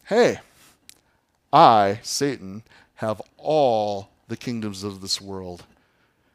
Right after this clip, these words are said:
And all the glory of these kingdoms, they belong to me." And Jesus, "If you bow down and worship me, I will give you all these kingdoms and all the glory of these kingdoms. I will give it to you."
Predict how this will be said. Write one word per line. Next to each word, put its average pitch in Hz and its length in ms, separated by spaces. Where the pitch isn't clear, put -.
And 113 180
all 131 840
the 117 120
glory 131 460
of 107 100
these 107 220
kingdoms, 110 420
they 117 120
belong 117 440
to - 160
me." 117 300
And 104 160
Jesus, 135 600
"If - 80
you 135 120
bow 143 200
down 127 520
and 113 120
worship 123 320
me, 135 220
I 123 200
will 185 120
give 127 240
you 143 140
all 107 100
these 98 240
kingdoms 92 640
and 120 120
all 110 160
the 110 100
glory 107 420
of 98 140
these 101 220
kingdoms. 90 580
I 147 240
will 120 160
give 113 180
it 110 100
to 131 120
you." 135 160